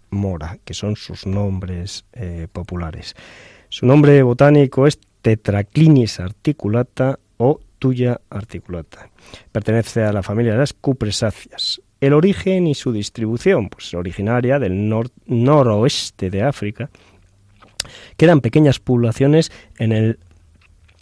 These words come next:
sureste de la península ibérica, concretamente en la Sierra de Cartagena,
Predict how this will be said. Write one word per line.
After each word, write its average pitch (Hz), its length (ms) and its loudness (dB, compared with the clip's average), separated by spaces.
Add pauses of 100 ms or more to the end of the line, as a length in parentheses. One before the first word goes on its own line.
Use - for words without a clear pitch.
(120)
sureste 139 800 -2
de 117 120 -4
la 107 100 -2
península 110 760 -2
ibérica, 120 680 -6 (420)
concretamente 113 640 -2
en 117 80 2
la 95 80 -2
Sierra 123 460 -2
de 107 120 -2
Cartagena, 92 760 -6